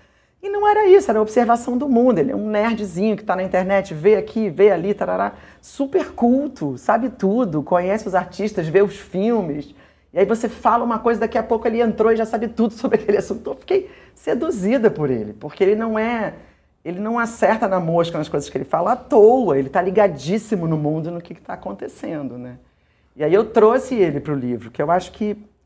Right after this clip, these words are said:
a minha vontade era ter um Pedro Vinícius pra mim, <laughs> entendeu? Que eu pudesse ficar ali abraçadinha com ele no meio daquela maluquice toda.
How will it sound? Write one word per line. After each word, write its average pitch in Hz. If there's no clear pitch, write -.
a 156
minha 196
vontade 185
era 202
ter 208
um 214
Pedro 196
Vinícius 190
pra 214
mim, 214
<laughs> 196
entendeu? 208
Que -
eu -
pudesse 196
ficar -
ali 175
abraçadinha 185
com 165
ele 175
no 165
meio 160
daquela 165
maluquice 165
toda. 143